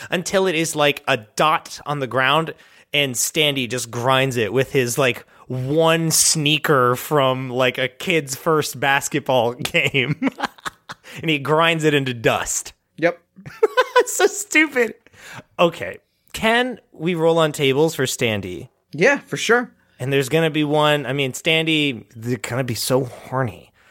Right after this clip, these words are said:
Speaker 1: And I'm so excited. <laughs>
Speaker 2: I'm really excited to, I'm really excited to find out whether or not Standy
Speaker 1: Fucks. <laughs>
Speaker 2: fucks, or maybe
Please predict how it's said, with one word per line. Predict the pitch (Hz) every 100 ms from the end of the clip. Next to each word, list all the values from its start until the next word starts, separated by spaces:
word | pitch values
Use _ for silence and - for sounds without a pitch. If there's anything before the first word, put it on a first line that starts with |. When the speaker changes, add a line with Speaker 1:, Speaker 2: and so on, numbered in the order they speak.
| _ _
Speaker 1:
And | -
I'm | 123
so | - 151 139
excited. | - - 135 143 - - - - - - - - -
<laughs> | - 571 _ _ _ _ _
Speaker 2:
I'm | 180 170
really | 220 254
excited | 220 226 208 196
to, | 156 135 - -
I'm | 165
really | 226 247
excited | 208 180 208 226
to | 170
find | - 160 170 165
out | 170 160
whether | 156 165 196
or |
not | 170 147 156
Standy | - 170 139 127 139 160 - - -
Speaker 1:
Fucks. | - 269 127 - - - - 466 427
<laughs> | - - 523 -
Speaker 2:
fucks, | 196 233 330 - - - - - -
or | 262 294 269 302 -
maybe | 160 269 349 226 277 285